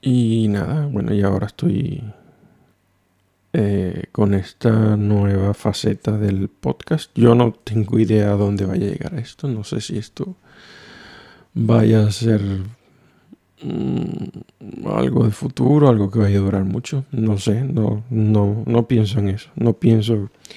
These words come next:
ni siquiera pienso si en esto vaya a ser econo-, económicamente, eh, económicamente viable,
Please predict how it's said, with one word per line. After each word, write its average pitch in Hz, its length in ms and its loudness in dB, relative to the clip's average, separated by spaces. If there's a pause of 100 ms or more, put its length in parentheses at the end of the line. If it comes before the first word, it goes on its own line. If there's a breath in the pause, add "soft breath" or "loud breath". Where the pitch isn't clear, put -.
(400 loud breath)
ni 120 60 0
siquiera 117 300 6
pienso 117 240 2
si 107 160 2
en 104 100 4
esto 104 220 -4
vaya 101 220 0
a - 20 -4
ser 101 260 -4
econo-, 101 440 -6 (100)
económicamente, 101 960 0 (1200)
eh, - 960 -6 (1800 loud breath)
económicamente 107 1000 2 (120)
viable, 104 800 -2